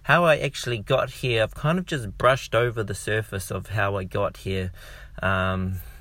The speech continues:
if you've been listening to my podcast, you know I come from a background of running an on-, uh, an offline business, um, water blasting and window cleaning. Um, and what's interesting is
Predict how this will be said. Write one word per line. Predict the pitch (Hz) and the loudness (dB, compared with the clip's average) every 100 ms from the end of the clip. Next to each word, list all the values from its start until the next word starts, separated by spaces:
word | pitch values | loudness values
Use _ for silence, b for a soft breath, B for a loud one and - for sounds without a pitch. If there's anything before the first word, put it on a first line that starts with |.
| B - | B -6
if | 98 - | -6 -4
you've | 95 | -4
been | 101 | -2
listening | 107 117 107 | -2 -2 -4
to | 107 | -2
my | 101 | -2
podcast, | - - 104 - 113 104 - | -2 2 2 2 0 2 -2
you | 101 | -4
know | 101 101 | 0 0
I | |
come | 98 - 104 101 | -2 -2 -2 -2
from | - 104 98 - B B | -2 -2 -2 -6 B B
a | 104 | -4
background | 90 117 - 117 113 110 | 4 4 4 2 2 2
of | 101 101 | -2 -2
running | 110 107 104 - | -2 0 -2 -2
an | 101 - | -4 -6
on-, | - 117 107 - | -2 -2 0 -2
uh, | 107 101 | 0 0
an | 98 | 4
offline | 127 139 123 113 101 | 4 6 2 2 2
business, | 101 95 107 104 - - - | -2 -2 -2 -4 -6 -10 -4
um, | 98 98 95 95 - B B B B | -2 0 0 -2 -4 B B B B
water | - 113 110 | -2 0 0
blasting | 92 107 104 - 107 104 98 | 2 2 2 -2 -4 -4 -2
and | 104 101 | -2 0
window | 113 127 117 | 0 2 2
cleaning. | 104 - 104 95 95 87 - - B B B B B B B B | 0 -4 -2 -2 -4 -8 -10 -14 B B B B B B B B
Um, | 127 127 123 123 123 | 4 4 4 2 -2
and | - 127 123 123 117 - - - | 0 2 2 0 -2 -6 -6 -2
what's | 165 170 180 | 0 0 2
interesting | 190 - 127 - 110 110 110 | 0 0 -2 -2 -4 -4 -2
is | - 113 110 107 - - | 0 0 0 -2 -6 -10